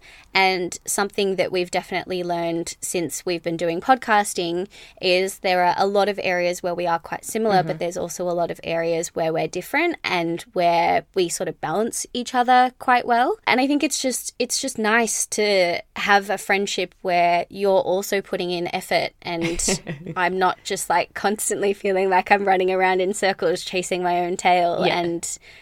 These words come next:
Speaker 1: I'm always the one to initiate things.
Speaker 2: Yeah, we don't have to try, which is really nice. Basically, our, our friendship, I think, these days is fueled off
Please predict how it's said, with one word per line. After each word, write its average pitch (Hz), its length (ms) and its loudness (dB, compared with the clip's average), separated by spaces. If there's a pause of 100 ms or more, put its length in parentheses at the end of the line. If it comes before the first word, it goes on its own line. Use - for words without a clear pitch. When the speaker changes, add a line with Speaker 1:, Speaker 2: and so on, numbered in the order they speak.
(160)
Speaker 1:
I'm 190 180 4
always 180 320 4
the 180 100 -6
one 175 180 0
to - 120 -6
initiate - 480 -6
things. - 160 -8
Speaker 2:
Yeah, 170 160 2
we 170 80 -2
don't 202 140 0
have 208 120 -12
to 214 80 -8
try, 151 340 -2
which - 200 -8
is 151 100 -8
really - 200 -4
nice. - 480 -12
Basically, 180 420 -2
our, 160 440 -2
our 170 120 -4
friendship, 151 440 -8
I 151 60 -8
think, - 220 -12
these - 260 -8
days - 240 -6
is 160 160 -8
fueled 85 240 -4
off - 300 -6